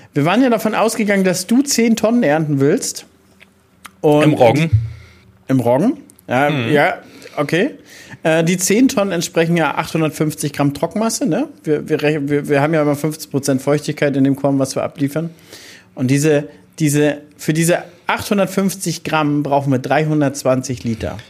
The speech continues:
Speaker 2: Ich muss
Speaker 1: pro
Speaker 2: dich kurz
Speaker 1: Quadratmeter.
Speaker 2: festhalten, du hast letztes Jahr nicht abgegeben mit fünfzehn Prozent Feuchte.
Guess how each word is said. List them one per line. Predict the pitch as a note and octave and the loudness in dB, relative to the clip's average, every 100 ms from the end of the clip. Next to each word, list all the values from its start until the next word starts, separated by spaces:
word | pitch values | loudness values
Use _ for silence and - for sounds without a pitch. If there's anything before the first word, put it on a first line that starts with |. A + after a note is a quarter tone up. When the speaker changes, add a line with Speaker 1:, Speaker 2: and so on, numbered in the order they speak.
| _ | _
Speaker 2:
Ich | - | -4
muss | B2+ | 0
Speaker 1:
pro | B2+ | 0
Speaker 2:
dich | - | 2
kurz | B2+ | 0
Speaker 1:
Quadratmeter. | A#2 A2+ D3 | 2 2 0
Speaker 2:
festhalten, | - A#2+ A#2 A2+ | 2 2 2 0
du | G#2+ | 0
hast | G#2+ - | 0 0
letztes | A2 - B2 - | -2 -2 -6 0
Jahr | G#2+ G#2 | 0 0
nicht | G#2 C3+ - - B2+ | -2 -4 -4 -8 -4
abgegeben | A#2+ - A#2 G#2 G#2+ G2 | -4 -2 -4 -2 -2 -2
mit | G2 | -8
fünfzehn | - A2+ - - G2 | -8 -10 -10 -14 -16
Prozent | - - G2 F2+ | -16 -12 -10 -10
Feuchte. | G2 F2+ - F2+ | -8 -10 -10 -16